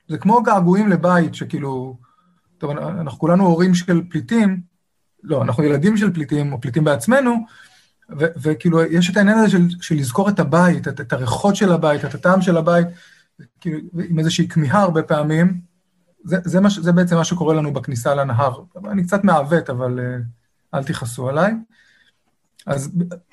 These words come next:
אז בודיצ'יטה היא מצב שבו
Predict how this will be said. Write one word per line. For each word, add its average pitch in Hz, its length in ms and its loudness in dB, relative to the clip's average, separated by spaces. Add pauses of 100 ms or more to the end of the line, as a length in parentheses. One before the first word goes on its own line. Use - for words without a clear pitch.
(100)
אז 143 120 -4
בודיצ'יטה 254 600 0 (100)
היא 175 80 4
מצב 233 380 0 (100)
שבו 226 680 0